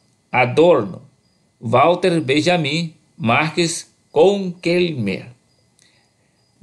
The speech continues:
Herbert Marcuse e Jürgen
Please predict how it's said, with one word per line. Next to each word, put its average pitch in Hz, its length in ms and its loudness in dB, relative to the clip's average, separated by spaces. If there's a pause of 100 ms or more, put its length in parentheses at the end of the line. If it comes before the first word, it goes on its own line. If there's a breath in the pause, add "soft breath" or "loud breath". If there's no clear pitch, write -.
(140)
Herbert 180 640 2 (560)
Marcuse 147 800 -2 (1900)
e 202 560 0 (360)
Jürgen 185 840 2